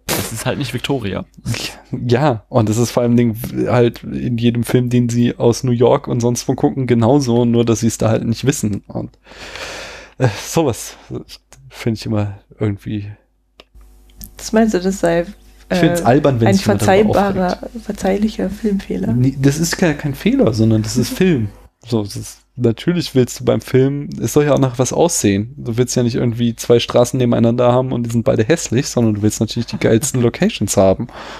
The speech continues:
Speaker 2: Und dann ist es doch total egal, ob das jetzt in der echten Welt Sinn macht, ob die nebeneinander sind, sondern es muss so sein. Ha? Niemand macht sich je Gedanken, ob es Sinn macht, dass James Bond die ganze Zeit um die Welt jettet und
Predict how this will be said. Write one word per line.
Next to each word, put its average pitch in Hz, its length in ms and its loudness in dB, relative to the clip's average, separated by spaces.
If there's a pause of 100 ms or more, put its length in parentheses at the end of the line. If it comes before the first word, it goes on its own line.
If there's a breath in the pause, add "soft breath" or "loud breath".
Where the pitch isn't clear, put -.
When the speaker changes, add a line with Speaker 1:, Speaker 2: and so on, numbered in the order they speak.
(140)
Speaker 2:
Und 110 360 0
dann 110 200 4
ist 120 180 2
es 117 160 0
doch - 140 -2
total 135 640 0 (200)
egal, 123 800 2
ob - 200 -4
das - 180 -2
jetzt - 160 0
in 117 100 -2
der 107 160 0
echten 127 340 0
Welt 107 220 2
Sinn 170 220 4
macht, 107 320 -2
ob 110 100 -2
die 117 120 0
nebeneinander 113 580 0
sind, 107 240 -2
sondern 107 300 0 (580 loud breath)
es - 140 -8
muss 156 180 2
so 101 140 2
sein. 110 320 -4 (160)
Ha? 123 160 0 (300)
Niemand 156 300 6
macht 123 180 0
sich - 200 -6
je 123 80 2
Gedanken, 131 500 0
ob 117 180 2
es 107 140 0
Sinn 139 180 4
macht, 131 220 0
dass - 160 0
James 117 280 0
Bond 127 280 0
die 131 60 -12
ganze 120 320 0
Zeit 120 200 0
um 110 120 -2
die 110 120 0
Welt 135 300 2
jettet - 340 -2
und 110 360 -4